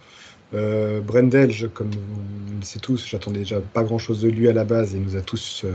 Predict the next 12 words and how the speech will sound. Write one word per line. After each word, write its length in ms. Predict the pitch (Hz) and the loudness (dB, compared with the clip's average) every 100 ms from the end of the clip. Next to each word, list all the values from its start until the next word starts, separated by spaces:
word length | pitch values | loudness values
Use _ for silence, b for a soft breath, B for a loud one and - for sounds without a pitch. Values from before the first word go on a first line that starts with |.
| 90 - - | -6 -10 -12
très 240 | - 113 | -2 0
agréablement 560 | 107 101 104 98 101 101 | 0 -2 -4 -4 -2 -4
surpris. 380 | - 98 135 127 | -4 -2 4 4
Donc, 300 | 107 92 101 | 2 -4 -4
euh, 120 | 98 95 | -4 -4
déjà 200 | 107 120 | 0 2
qu'il 160 | 113 | 2
réitère, 320 | 104 101 123 117 | 0 0 -2 -2
ce 60 | |
sera 120 | - | -2
déjà 180 | 104 101 | -4 -2
énorme. 260 | 101 127 | 0 2